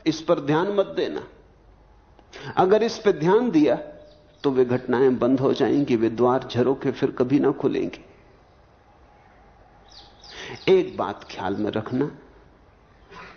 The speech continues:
आनंद सत्य की परिभाषा है। जहां से आनंद मिले वहीं सत्य है, इसलिए तो हमने परमात्मा को सच्चिदानंद कहा है।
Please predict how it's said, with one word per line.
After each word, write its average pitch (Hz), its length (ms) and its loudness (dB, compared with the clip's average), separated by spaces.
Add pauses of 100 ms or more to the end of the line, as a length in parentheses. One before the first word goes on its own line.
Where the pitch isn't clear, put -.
आनंद 170 460 2
सत्य 131 420 -6
की 135 180 -4
परिभाषा 101 680 -4
है। - 300 -10 (1300)
जहां 180 400 2
से 196 160 -2
आनंद 180 440 2
मिले 147 380 2 (380)
वहीं 127 300 0
सत्य 110 400 -6
है, - 160 -14 (640)
इसलिए 156 280 0
तो 120 120 -2
हमने 127 240 0
परमात्मा 101 600 -2
को 117 160 -4
सच्चिदानंद 110 840 -2
कहा - 240 -6
है। - 200 -20